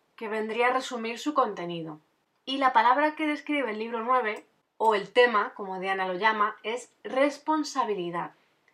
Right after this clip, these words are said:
Los temas son algo que seguramente si habéis estudiado literatura en el colegio o habéis hecho lecturas de libros de literatura,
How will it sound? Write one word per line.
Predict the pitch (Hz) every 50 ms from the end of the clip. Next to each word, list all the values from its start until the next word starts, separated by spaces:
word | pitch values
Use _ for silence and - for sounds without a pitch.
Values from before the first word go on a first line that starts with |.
| _ _ _ _ _ _ _
Los | - 247 262 - -
temas | 381 392 381 330 294 339 403 - - - _
son | - - - 262 254 269 269
algo | 269 277 285 294 294
que | 294
seguramente | 294 269 262 269 269 262 262 262 262 269 277 269 277 277 277 285
si | 277 -
habéis | 233 214 208 226 240 254
estudiado | 277 - - - 254 254 247 247
literatura | 254 247 247 247 240 233 233 - 247 240 233
en | 226
el | 220 214 214
colegio | 214 208 208 226 262 269 - 214 208 208 208 220 214
o | 208 185
habéis | 180 180 185 196 - 233
hecho | - - 214
lecturas | 202 190 185 - 214 208 202 190 190
de | 196 185
libros | 175 180 196 202 196 180 165
de | 180
literatura, | 175 175 175 - - - - - - 202 202 202 208 -